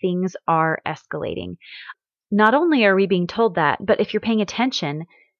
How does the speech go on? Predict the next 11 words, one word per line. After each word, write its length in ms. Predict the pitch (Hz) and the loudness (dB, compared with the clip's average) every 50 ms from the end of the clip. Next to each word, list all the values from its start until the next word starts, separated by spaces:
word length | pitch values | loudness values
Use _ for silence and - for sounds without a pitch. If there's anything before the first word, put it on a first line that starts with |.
| _ _ _ _ - | _ _ _ _ -4
there 320 | 180 170 202 202 220 240 - | 0 2 4 6 6 4 4
is 280 | - 233 214 - - - | 4 4 2 2 -2 -14
so 360 | - - - - - 220 214 208 | -18 -18 -8 -2 0 2 2 4
much 240 | 214 214 208 - - | 4 2 2 0 -4
evil 260 | - 202 190 185 175 | -4 -2 0 0 0
happening 400 | 175 170 170 165 - 170 165 156 | 0 0 -2 -2 -2 -2 -4 -4
right 220 | 160 156 143 - - | -4 -6 -8 -8 -8
now. 240 | - 156 - - - | -10 -8 -8 -6 -2
And 160 | - 196 180 | -2 -2 -2
so 300 | - - - 202 196 220 | -2 -2 0 2 2 4
many 480 | 226 226 202 185 175 170 170 175 185 | 4 4 2 2 0 0 -2 -4 -4